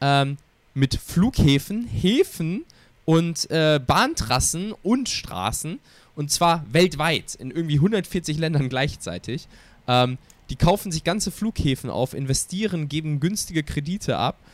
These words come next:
Ähm, man hat's ja in Afrika schon mitbekommen teilweise. Ähm, das ist krass. Also die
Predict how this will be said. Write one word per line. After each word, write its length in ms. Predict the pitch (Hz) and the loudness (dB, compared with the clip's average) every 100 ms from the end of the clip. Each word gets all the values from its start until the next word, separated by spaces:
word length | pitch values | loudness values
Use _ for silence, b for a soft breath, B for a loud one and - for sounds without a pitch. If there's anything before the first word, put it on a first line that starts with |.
| B - | B -4
Ähm, 520 | 131 131 131 127 127 | 0 4 4 2 0
man 160 | 127 135 - | -4 -4 -6
hat's 280 | 123 143 - | -4 -4 -4
ja 80 | |
in 100 | 123 | -6
Afrika 400 | - - 151 - | -6 -6 -6 -8
schon 180 | 98 101 | -8 -8
mitbekommen 500 | 104 - - 107 98 | -10 -12 -12 -12 -12
teilweise. 640 | - 92 92 92 92 113 147 B B B - | -10 -8 -8 -8 -8 -8 -10 B B B -6
Ähm, 280 | 117 110 110 _ - | 0 0 -2 _ -6
das 100 | 127 | -2
ist 200 | 117 - | 0 -2
krass. 580 | - 135 339 - - - - | -2 2 2 2 -4 -8 -4
Also 200 | 127 135 | -2 -2
die 160 | 135 | -6